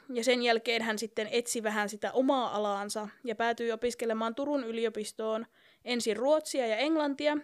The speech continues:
ja vaihtoi sitten sosiologiaan. Neljä vuotta lukion jälkeen hän aloitti Turun kauppakorkeakoulussa. Näistä Annelin vaiheista ennen Ulvilan tapahtumia löytyy tosi vähän tietoa, mutta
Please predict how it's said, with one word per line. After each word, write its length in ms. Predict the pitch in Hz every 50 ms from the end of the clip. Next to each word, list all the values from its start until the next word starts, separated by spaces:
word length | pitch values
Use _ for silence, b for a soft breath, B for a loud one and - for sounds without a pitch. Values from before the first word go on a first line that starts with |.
| - -
ja 140 | 262 254 247
vaihtoi 360 | 254 247 247 - 254 233 226
sitten 300 | 233 214 - 220 214 226
sosiologiaan. 920 | - 339 330 - 262 220 202 196 202 196 - 190 185 185 190 202 247 - _ _ _ b b b b b b b b b b b b b -
Neljä 280 | 254 254 254 262 254
vuotta 240 | 247 240 240 - 247
lukion 360 | 247 254 247 - 214 208 220
jälkeen 400 | 247 269 285 285 277 285 269 269
hän 120 | 254 254 240
aloitti 340 | 226 233 233 226 - 240
Turun 280 | 214 247 247 240 240 240
kauppakorkeakoulussa. 1160 | 240 226 220 220 - 196 - 143 - - - - - - - 202 208 - 127 - - - - - - _ _ _ _ _ _ _ _ _ _ _ _ _ _ _ _ b b b b b b b b b b b b b b b b b
Näistä 540 | - 240 240 247 247 247 254 - - 262 240 -
Annelin 500 | 269 294 311 330 359 349 320 302 294 - - -
vaiheista 840 | 254 220 233 247 254 262 262 277 277 269 262 262 262 - - -
ennen 360 | - 233 233 233 226 220 220
Ulvilan 480 | - 240 247 247 233 233 233 220 220 220
tapahtumia 640 | 220 214 - 226 220 226 220 - 220 220 214 202
löytyy 240 | 214 214 208 214 208
tosi 260 | 208 214 208 214 190
vähän 260 | 208 208 240 269 277
tietoa, 380 | - 302 311 311 - 359 370 359 - - _ -
mutta 600 | 277 240 240 240 233 - - 240 226 226 220